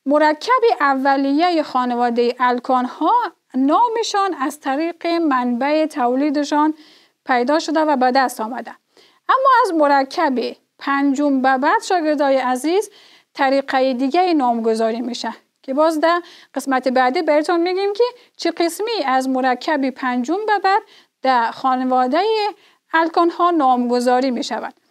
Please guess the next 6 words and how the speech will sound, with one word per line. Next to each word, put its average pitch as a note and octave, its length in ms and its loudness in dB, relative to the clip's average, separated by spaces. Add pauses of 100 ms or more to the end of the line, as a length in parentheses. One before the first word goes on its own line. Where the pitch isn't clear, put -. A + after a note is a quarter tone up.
(280)
نامگذاری G#4+ 680 4
قسمی E4 280 0
است، D4+ 140 -2
شاگردای A#3+ 420 0
عزیز، A#3 340 -8 (1700)
که C#4+ 400 0